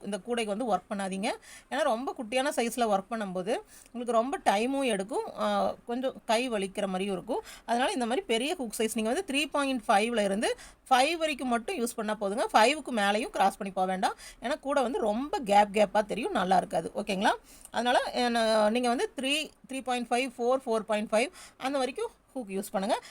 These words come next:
சில்வர் ஹூக்னா தர்டீன், ட்வெல்வ் அப்படி யூஸ் பண்ணுங்க. அப்புறம் இந்த கைப்பிடி எல்லாம் வைப்போம் இல்லைங்களா, கைப்பிடி எல்லாம் வைக்கிறதுக்கு வந்து கண்டிப்பா இந்த மாதிரி ஒரு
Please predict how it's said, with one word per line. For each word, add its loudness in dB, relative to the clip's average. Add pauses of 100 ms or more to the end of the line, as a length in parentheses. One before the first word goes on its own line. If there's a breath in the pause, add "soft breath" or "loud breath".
(140)
சில்வர் 2
ஹூக்னா -4
தர்டீன், 2
ட்வெல்வ் 2
அப்படி -4
யூஸ் -8
பண்ணுங்க. -6
அப்புறம் 4 (260 loud breath)
இந்த -4 (100)
கைப்பிடி 4
எல்லாம் 4
வைப்போம் 0
இல்லைங்களா, 0
கைப்பிடி 4
எல்லாம் 4
வைக்கிறதுக்கு -2
வந்து -6
கண்டிப்பா 0
இந்த -4
மாதிரி 0
ஒரு -6